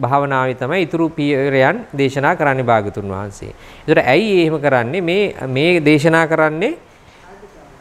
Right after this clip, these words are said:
ඔව් ආදි කාර්මිකයට, ආදි කාර්මිකයට. ඒ කියන්නේ ආරම්භකයට. ආරම්භක යෝගාවචරයට අරබයා තමයි මේ දේශනා කරන්නේ. ඒක නිසා මේ කායානුපස්සනාවේ පියවරයන් ටික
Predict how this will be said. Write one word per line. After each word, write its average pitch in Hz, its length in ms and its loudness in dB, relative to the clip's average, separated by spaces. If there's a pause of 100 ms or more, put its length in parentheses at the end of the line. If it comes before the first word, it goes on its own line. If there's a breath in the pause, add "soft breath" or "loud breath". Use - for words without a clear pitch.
(140)
ඔව් 160 180 4
ආදි 196 360 2
කාර්මිකයට, 120 760 -4
ආදි 131 280 0
කාර්මිකයට. 110 580 -4
ඒ 104 80 -10
කියන්නේ 139 260 -4
ආරම්භකයට. 151 760 -2 (140)
ආරම්භක 156 500 -2
යෝගාවචරයට 160 880 0 (460)
අරබයා 151 440 4
තමයි 147 360 -6
මේ 196 300 -6
දේශනා 151 480 -2
කරන්නේ. 123 340 0
ඒක 135 80 -4
නිසා 160 360 0
මේ 185 120 -2
කායානුපස්සනාවේ 180 1400 -2 (540 loud breath)
පියවරයන් 170 460 4
ටික 165 160 -8